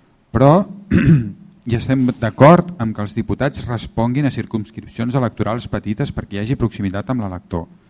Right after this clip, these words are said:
Això estem d'acord. Però compte, perquè aquí també hi ha qui ho està defensant per guanyar proximitat en aquest sentit, però perden en el sentit ideològic. És a dir, de la mateixa manera que estem d'acord amb això, també estem d'acord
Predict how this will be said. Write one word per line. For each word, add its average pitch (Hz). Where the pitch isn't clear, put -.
Això 156
estem 139
d'acord. 85
Però 131
compte, 170
perquè 110
aquí 156
també 165
hi -
ha 147
qui 127
ho 107
està 123
defensant 147
per 113
guanyar 107
proximitat 156
en 95
aquest 117
sentit, 147
però 113
perden 131
en 113
el 104
sentit 101
ideològic. 110
És 107
a 117
dir, 104
de 107
la 107
mateixa 104
manera 143
que -
estem 110
d'acord 123
amb 127
això, 135
també 117
estem 135
d'acord 143